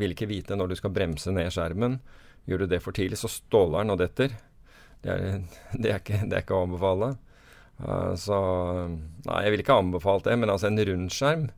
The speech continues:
altså hvor du bare hopper ut, eh, med føttene samlet og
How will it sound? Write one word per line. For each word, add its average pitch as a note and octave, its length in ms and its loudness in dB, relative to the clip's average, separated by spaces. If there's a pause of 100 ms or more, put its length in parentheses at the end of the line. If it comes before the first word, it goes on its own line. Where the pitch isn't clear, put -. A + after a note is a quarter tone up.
(220)
altså F#2+ 160 -6
hvor G2 100 0
du F#2 60 -4
bare F2+ 240 2
hopper F#2 380 -4
ut, - 200 -12
eh, F#2 400 0
med F#2 380 -4 (320)
føttene F#2 320 -6
samlet F#2 420 -2
og F2+ 300 0